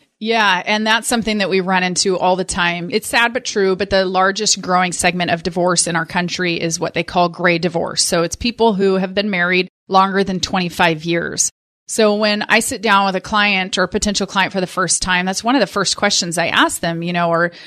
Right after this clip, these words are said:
are you, you know, are you married or divorced?" You know, if they're coming in as a single person,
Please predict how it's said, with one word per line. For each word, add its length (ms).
are 120
you, 540
you 160
know, 80
are 80
you 80
married 540
or 160
divorced?" 480
You 80
know, 80
if 80
they're 120
coming 280
in 80
as 100
a 60
single 320
person, 500